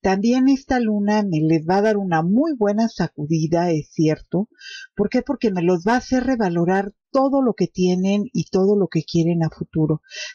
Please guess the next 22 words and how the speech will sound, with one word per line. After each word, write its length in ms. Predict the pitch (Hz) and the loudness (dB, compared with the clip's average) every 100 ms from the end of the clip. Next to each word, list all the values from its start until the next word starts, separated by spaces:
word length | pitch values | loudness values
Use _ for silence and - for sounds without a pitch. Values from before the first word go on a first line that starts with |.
| _ | _
También 400 | 202 208 247 254 | -2 2 2 2
les 180 | 277 | 0
va 100 | 190 | 0
a 20 | 185 | 2
dar 160 | 202 | 2
una 220 | 202 196 | 0 -2
visión 500 | 185 170 - 190 180 | -2 -4 0 2 2
mucho 260 | 165 - 156 | -4 -6 -4
más 260 | 151 180 - | -2 -2 -2
clara 460 | 170 170 170 196 - - - | 0 2 2 0 -4 -18 -10
de 160 | - 175 | -4 -2
cuáles 340 | 208 220 233 | 0 0 0
son 180 | 226 220 | 0 -2
sus 300 | 220 247 233 | 0 -2 0
límites. 760 | 208 214 202 180 - 151 - _ - _ - - _ _ | 2 2 2 0 -2 -6 -6 _ -20 _ -20 -20 _ _
¿Qué 320 | 302 330 339 | 2 4 4
es 160 | 330 | 2
lo 160 | 240 202 | 0 0
que 200 | - 196 | 2 4
Aries 680 | 214 226 226 240 240 - _ _ | 4 4 4 2 0 -8 _ _
puede 380 | 196 247 254 | 4 6 4
alcanzar? 680 | 294 - 185 165 - 151 170 | 2 2 -2 -4 -2 -2 -2